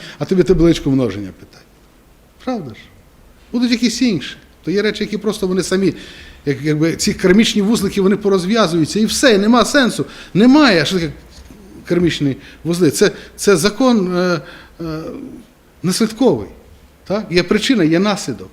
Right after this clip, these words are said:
Якщо ти усунув причину, ти смирився, який сенс тебе наслідками якимись випробовувати? Далі, далі, далі, до повної святості. Будуть все більше і більше випробувань.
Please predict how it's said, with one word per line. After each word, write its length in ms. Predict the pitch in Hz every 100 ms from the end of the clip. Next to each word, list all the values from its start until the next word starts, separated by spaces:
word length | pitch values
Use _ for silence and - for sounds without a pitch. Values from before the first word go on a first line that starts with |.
| _ _ - _ -
Якщо 200 | 147 240
ти 80 | 269
усунув 440 | 226 311 254 185
причину, 340 | 240 - 220
ти 120 | - 226
смирився, 440 | 247 254 190 156 - -
який 220 | 190 233 233
сенс 500 | - 277 190 - - - _
тебе 240 | - 196 196
наслідками 720 | 220 220 175 147 - 104 92 - _ - - - -
якимись 400 | 117 165 147 -
випробовувати? 720 | 131 147 135 135 98 - - _ _ _ _ _ _ -
Далі, 380 | 240 262 156
далі, 380 | 135 214 208 165
далі, 360 | 147 240 202 151
до 140 | 156
повної 400 | - 247 226 190
святості. 640 | 185 214 208 - 107 - - - _ _ _ _ -
Будуть 160 | 147 143
все 160 | 185
більше 340 | 170 240 - 254
і 40 |
більше 340 | 220 254 -
випробувань. 640 | 165 151 156 185 185 127 95